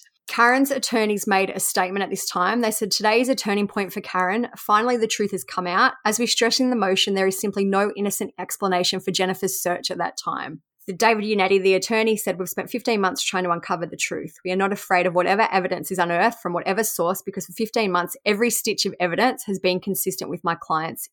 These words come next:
innocence." So since the defense have issued these documents, the prosecution has rebutted some of it.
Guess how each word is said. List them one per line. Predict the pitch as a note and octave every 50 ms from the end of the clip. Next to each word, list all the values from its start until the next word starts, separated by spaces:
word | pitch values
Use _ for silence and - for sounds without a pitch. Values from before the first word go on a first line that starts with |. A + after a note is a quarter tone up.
| -
innocence." | E3+ E3+ D#3+ D#3+ - - - - - - - - - _ _ _ -
So | - - - - G3 F#3+ F#3+ F#3 F#3 F#3+ F#3+ F#3+ F#3+ F#3+ F3+ - - -
since | - - - C4 C#4 C#4+ C#4 - -
the | - A#3
defense | C4 C4+ - A#3+ G#3+ - - - -
have | A3 G3+ -
issued | - F#3+ - - F#3+
these | F3+ F#3 F#3 F3+
documents, | - E3+ E3+ - F#3 F3 E3 D3+ - - -
the | -
prosecution | - - G3+ F#3+ - - - - A3 G#3 - - G3+ F#3
has | - - F#3 F3+ F3 E3 -
rebutted | F#3+ E3 - D3 D3 E3 - - F3 E3+ F3 - -
some | - - F#3+ F3+ E3
of | E3 D3
it. | F3 B3 C#4 - -